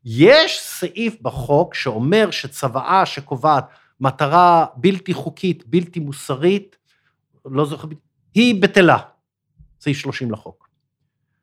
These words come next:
גם זה, אתה צ-, זה לא סתם להגיד, כן? הדוגמה שאני נתקלתי בה,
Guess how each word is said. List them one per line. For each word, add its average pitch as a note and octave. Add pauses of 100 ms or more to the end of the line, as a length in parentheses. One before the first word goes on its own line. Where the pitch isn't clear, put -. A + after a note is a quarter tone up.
(1120)
גם G#3+
זה, C4
אתה B2+
צ-, -
זה D3+
לא F3+
סתם C#4
להגיד, E3
כן? A3+ (380)
הדוגמה D3+
שאני D3
נתקלתי G#2+
בה, B2